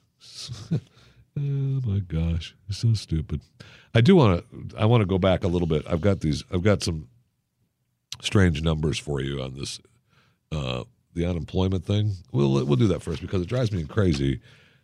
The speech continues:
Um, I love how they try to spin the numbers and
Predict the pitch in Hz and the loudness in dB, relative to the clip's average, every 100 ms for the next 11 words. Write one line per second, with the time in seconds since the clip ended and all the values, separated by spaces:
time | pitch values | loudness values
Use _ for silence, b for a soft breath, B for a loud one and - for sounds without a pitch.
0 | b _ - 98 87 80 80 - _ _ | b _ 0 4 6 4 0 -8 _ _
1 | _ 110 107 143 165 123 117 101 113 98 | _ 2 6 8 8 6 6 6 6 6
2 | 82 - 95 87 82 80 71 73 67 - | 4 4 2 4 2 0 2 0 0 0
3 | 76 67 65 | 2 2 0